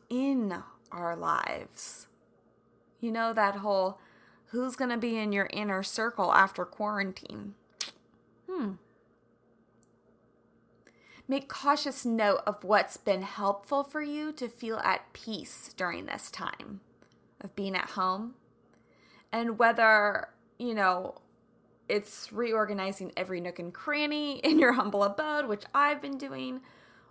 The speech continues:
or planting your first garden, and in turn, I've been seeking to do that and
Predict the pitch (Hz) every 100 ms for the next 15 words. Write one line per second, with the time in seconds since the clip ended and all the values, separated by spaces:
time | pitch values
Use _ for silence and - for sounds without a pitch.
0 | _ 202 208 196 - - 196 196 190 175
1 | - 180 180 - 285 285 294 294 285 285
2 | 285 - 185 175 185 - - - - -
3 | 202 202 196 - 208 185 185 175 170 196
4 | - 269 262 277 262 247 233 226 247 226
5 | 220 - - 185 175 185